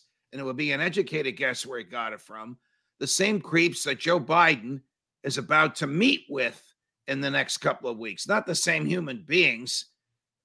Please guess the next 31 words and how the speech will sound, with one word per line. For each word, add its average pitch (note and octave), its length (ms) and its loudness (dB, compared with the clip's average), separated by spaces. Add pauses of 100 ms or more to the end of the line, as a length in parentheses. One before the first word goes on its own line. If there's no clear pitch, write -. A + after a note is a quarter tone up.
(320)
This C3 200 -8
character D3+ 520 4
that B2 200 -6
runs C3+ 320 -2
the A#2+ 100 -10
Saudi C3+ 360 0
government B2+ 380 -2
was A#2+ 180 -6
a A#2 60 -10
child C#3+ 500 0
at G#2 140 -12
the - 80 -14
time, G2+ 360 -14 (200)
but E3+ 100 2
the E3+ 100 -2
same G#3+ 280 6
culture, A3+ 560 6
the D3+ 100 -8
same F3+ 460 -2
family, F#3 480 0
the C3+ 120 -12
same D#3+ 460 -6
group, G#3 400 2 (1300)
the - 40 -16
same C#4+ 240 6
people B3+ 540 8 (160)
that A#3+ 220 6
dispatched - 760 4 (480)
<coughs> - 480 8
nineteen A3+ 720 6
murderers F3+ 720 4